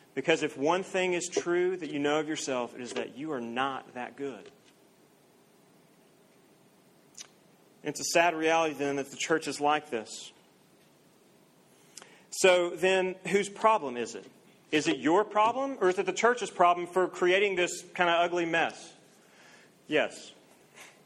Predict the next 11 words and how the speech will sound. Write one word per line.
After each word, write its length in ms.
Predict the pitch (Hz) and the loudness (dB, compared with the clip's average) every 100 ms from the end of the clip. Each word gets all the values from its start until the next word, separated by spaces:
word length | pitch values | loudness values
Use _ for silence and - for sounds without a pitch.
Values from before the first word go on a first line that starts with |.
| - - - - - - | -20 -20 -20 -20 -20 -4
In 60 | |
the 80 | 139 | 2
words 140 | 147 | 2
of 60 | 143 | 2
Mark 180 | 147 143 | 2 2
Zucker-, 340 | 143 147 147 - - | 0 0 -2 -8 0
Mark 260 | 147 160 | 2 2
Zuckerberg, 460 | 160 156 147 135 127 | 2 0 2 0 0
it's 100 | - | 0
complicated, 560 | 156 139 120 113 104 | 0 0 0 -2 0
right? 240 | 110 113 | 0 0